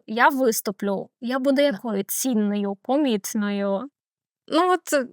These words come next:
Speaker 2: не то, что цінною, помітною. Всё-таки мне нужны именно техники, реальные вот способы,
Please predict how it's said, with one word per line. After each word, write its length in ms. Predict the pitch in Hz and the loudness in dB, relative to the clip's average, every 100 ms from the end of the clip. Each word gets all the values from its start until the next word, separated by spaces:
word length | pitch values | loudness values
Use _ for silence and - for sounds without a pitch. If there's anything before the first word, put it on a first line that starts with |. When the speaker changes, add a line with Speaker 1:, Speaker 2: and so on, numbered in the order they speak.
| 214 233 277 320 330 | -8 -4 0 0 2
Speaker 2:
не 100 | 359 | 4
то, 140 | 370 392 | 4 2
что 140 | 359 | 2
цінною, 480 | - 302 339 320 302 | 0 2 4 4 0
помітною. 680 | 302 285 294 - 269 269 269 | 0 0 0 0 0 2 0
Всё-таки 500 | - 311 - 320 - | -4 -8 0 0 2
мне 180 | 269 311 | 0 0
нужны 240 | 330 302 | 0 0
именно 240 | 294 285 | 2 2
техники, 640 | 254 359 381 302 285 277 311 _ _ - | 2 2 2 0 -4 -4 -8 _ _ 0
реальные 520 | 254 285 285 277 262 | 4 4 4 0 -2
вот 120 | 240 | -2
способы, 680 | - - 311 320 277 226 254 | -8 0 2 2 0 -2 -6